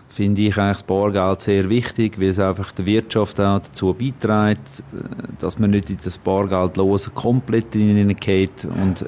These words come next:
eine gewisse digitale Abhängigkeit schafft, wo, ja,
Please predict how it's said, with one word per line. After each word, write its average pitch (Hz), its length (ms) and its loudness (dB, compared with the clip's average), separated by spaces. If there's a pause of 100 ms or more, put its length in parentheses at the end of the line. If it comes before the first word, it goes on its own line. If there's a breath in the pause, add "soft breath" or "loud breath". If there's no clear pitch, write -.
eine 98 120 -4
gewisse 107 480 0
digitale 101 920 0
Abhängigkeit 95 960 0
schafft, 87 500 -2
wo, 87 240 2 (1080)
ja, 80 240 -2